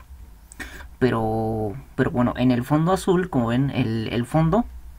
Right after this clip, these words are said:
no importa el color, siempre y cuando el, el fondo que esté captado, no importa si, si es en un video o bueno, en una imagen, siempre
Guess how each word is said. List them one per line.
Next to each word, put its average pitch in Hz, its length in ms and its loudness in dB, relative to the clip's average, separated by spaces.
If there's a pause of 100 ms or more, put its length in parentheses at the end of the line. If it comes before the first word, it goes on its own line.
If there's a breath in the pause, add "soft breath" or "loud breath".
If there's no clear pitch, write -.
(440)
no 127 100 6
importa 131 320 4
el 127 80 4
color, 120 260 0
siempre 143 320 0
y 143 40 -2
cuando 160 480 2 (1160 loud breath)
el, 135 480 4
el 127 200 2
fondo 170 580 6 (280 loud breath)
que 131 60 4
esté 139 200 2
captado, 147 400 4
no 151 60 6
importa 131 380 4
si, 123 80 -4
si - 360 -4
es 120 140 -2
en 135 100 4
un 135 140 4
video 131 400 6 (640)
o 117 100 -6
bueno, 107 260 -2
en 110 60 -2
una 120 120 2
imagen, 131 360 4 (300 loud breath)
siempre 135 640 2